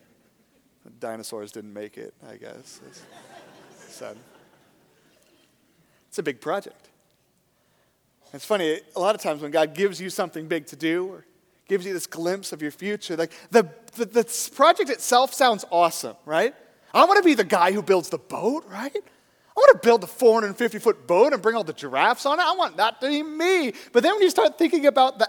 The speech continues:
actual stuff it would take to get that project done, that's when it gets overwhelming. You know, God says, "I want you to move to Africa. I want you to move to South America. I want you to move to Europe, wherever, and I want you to be a missionary there." It's like, "Yes, finally, some clarity."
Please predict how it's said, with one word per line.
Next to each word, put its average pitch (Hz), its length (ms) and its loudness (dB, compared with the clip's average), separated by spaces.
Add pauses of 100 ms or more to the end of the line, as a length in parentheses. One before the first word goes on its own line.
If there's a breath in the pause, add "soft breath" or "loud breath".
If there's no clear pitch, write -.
actual 277 520 0
stuff - 480 0
it 214 100 -6
would 180 140 -6
take - 500 0
to 175 100 -4
get 202 300 2
that 220 220 2
project 190 400 -2
done, 254 240 0 (260 loud breath)
that's 320 400 2
when 285 120 0
it 220 80 -4
gets 185 200 0
overwhelming. 143 560 0 (760)
You 214 80 -2
know, - 20 -4
God 254 220 6
says, 233 100 0
"I 233 80 10
want 247 220 2
you 277 60 -2
to 233 40 -4
move 240 200 -2
to - 200 0
Africa. 208 400 4
I 170 120 4
want 214 180 0
you 233 40 -6
to 226 40 -2
move 233 100 0
to 214 60 -4
South 233 280 4
America. 220 380 0
I 175 60 2
want 214 180 -4
you 247 80 -6
to 233 60 -4
move 240 140 -4
to 254 60 -6
Europe, 208 380 0
wherever, 247 320 4
and 190 80 0
I 202 40 0
want 240 180 -4
you 269 40 -6
to 247 60 -6
be 277 60 4
a 269 60 6
missionary 269 600 0
there." 165 220 0
It's 180 100 -6
like, 247 140 0 (180 loud breath)
"Yes, 349 540 6
finally, 370 480 8
some 339 180 -6
clarity." 349 720 4